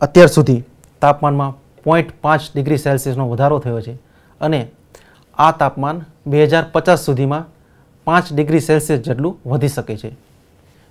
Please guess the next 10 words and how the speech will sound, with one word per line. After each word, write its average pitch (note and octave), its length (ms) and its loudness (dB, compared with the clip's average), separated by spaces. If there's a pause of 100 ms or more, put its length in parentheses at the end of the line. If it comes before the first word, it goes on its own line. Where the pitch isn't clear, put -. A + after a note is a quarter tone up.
મિત્રો, D3+ 300 0
હવે D3 180 4
આપણે D#3 240 2
જોઈશું C#3+ 480 -2
વૈશ્વિક D3 440 -2
તાપમાનમાં D3 580 -4
વધારાના C#3+ 460 2
કારણો, C3+ 400 2 (800)
શેના D#3 240 0
લીધે C#3 280 -2